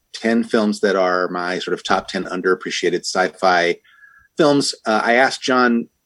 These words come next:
how broadly we're, um, defining sci-fi in this context,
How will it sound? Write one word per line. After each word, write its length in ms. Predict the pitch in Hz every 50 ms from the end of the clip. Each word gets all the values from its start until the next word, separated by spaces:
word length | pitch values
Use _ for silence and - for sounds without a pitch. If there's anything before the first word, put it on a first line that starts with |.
| _ _ _ _ _ _ _
how 440 | - - - 117 117 113 113 113 107
broadly 480 | 104 104 113 110 110 107 104 107 104
we're, 440 | 101 104 101 98 98 95 95 92 - _ _ _ _ _ _ _ _ _ _ _ _ -
um, 500 | 104 95 92 90 87 87 85 80 73 - _ _ _ _
defining 600 | - 107 - 107 104 104 101 98 92 95 92 92
sci-fi 680 | 85 - - 117 113 - 101 82 80 80 82 71 - - _ -
in 300 | 90 87 87 85 85 82
this 340 | 82 82 - - - - -
context, 760 | - - 87 85 82 80 104 - 101 - - - - -